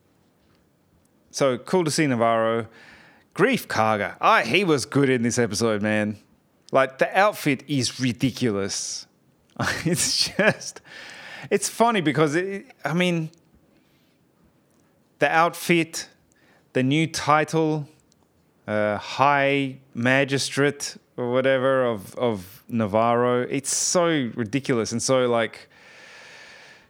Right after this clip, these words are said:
kind of, the kind of thing that, you know, someone that you're not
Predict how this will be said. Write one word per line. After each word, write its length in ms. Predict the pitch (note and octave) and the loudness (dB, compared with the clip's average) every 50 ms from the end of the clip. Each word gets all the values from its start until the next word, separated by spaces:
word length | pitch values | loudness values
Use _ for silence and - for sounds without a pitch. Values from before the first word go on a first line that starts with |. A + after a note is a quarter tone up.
| _ _ _ _ _ | _ _ _ _ _
kind 320 | - - D#3+ E3+ D#3+ D#3 | -4 0 2 2 4 2
of, 120 | D#3+ - - | 0 0 -2
the 80 | D#3+ | -4
kind 240 | - - E3 D#3 D3 | 0 2 2 2 2
of 80 | C3 - | 0 0
thing 260 | - C#3 C3+ C3 B2+ | 0 2 2 2 2
that, 240 | A#2+ A#2 - - - | 0 -2 -2 -6 -6
you 180 | A#2+ A#2 B2 B2 | -2 0 0 2
know, 180 | A2+ A2+ A2 | 2 2 0
someone 340 | A2 - - C3 B2 A#2+ A#2 | 0 0 0 0 2 2 0
that 120 | A2+ A2+ A2+ | 0 0 0
you're 140 | A2 A2 | 0 0
not 300 | A2 A2+ A#2 A#2 A2 - | 0 0 0 0 -2 -6